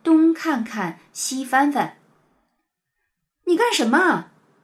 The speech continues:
牛妈妈惊讶地问道。牛牛没有回答妈妈，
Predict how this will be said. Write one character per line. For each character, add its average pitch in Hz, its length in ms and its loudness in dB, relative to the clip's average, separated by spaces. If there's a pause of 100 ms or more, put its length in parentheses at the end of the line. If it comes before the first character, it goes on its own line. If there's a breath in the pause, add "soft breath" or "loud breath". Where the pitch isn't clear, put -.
(420)
牛 233 180 -2
妈 277 240 2
妈 226 160 0
惊 320 400 0
讶 330 200 0
地 170 100 -6
问 202 220 -4
道。 165 260 -10 (1600)
牛 320 180 2
牛 381 260 2
没 294 180 0
有 294 120 2
回 180 200 -6
答 196 140 -4
妈 196 200 -2
妈， 175 220 -4